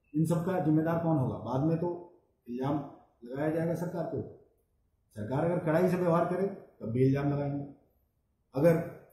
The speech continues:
कुछ करना चाहें तब भी इल्जाम लगाएंगे, ना करें तब भी इल्जाम लगाएंगे। तो आखिर प्रशासन क्या करे? हम तो अपनी तरफ से चौबीस घंटे अपनी ड्यूटी करना चाहते हैं। यही कारण है कि हम रात के बारह बजे अपने घर में सो नहीं रहे थे,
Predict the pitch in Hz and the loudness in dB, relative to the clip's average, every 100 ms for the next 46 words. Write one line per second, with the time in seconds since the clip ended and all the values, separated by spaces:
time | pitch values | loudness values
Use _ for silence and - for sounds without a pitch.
0 | _ _ _ - 139 - 147 170 170 175 | _ _ _ -8 -8 -4 -2 0 2 2
1 | 156 127 110 127 135 139 139 135 135 127 | 0 -2 -2 0 2 0 0 0 0 0
2 | 113 127 170 175 175 160 - 101 117 131 | 0 2 2 2 0 0 -4 -6 -2 0
3 | 131 131 127 - - _ _ _ _ - | 0 0 -2 -6 -14 _ _ _ _ -6
4 | 127 127 160 - - - 135 143 156 147 | -4 -2 -2 -4 -14 -10 -6 -4 -4 -2
5 | 135 - - - _ - 131 147 147 143 | -4 -6 -12 -20 _ -6 -2 0 2 0
6 | 143 143 147 135 139 135 127 127 147 127 | 0 -2 -2 0 0 0 -2 -2 -4 -4
7 | 120 113 110 101 101 - - _ _ _ | -6 -4 -4 -6 -6 -10 -14 _ _ _
8 | _ _ _ _ _ _ _ 131 143 165 | _ _ _ _ _ _ _ 4 4 6
9 | 160 160 160 156 151 143 139 135 143 135 | 4 4 2 2 2 2 2 0 0 2
10 | 135 139 139 127 120 127 131 131 117 95 | 2 2 2 0 2 0 2 2 2 -2
11 | - | -8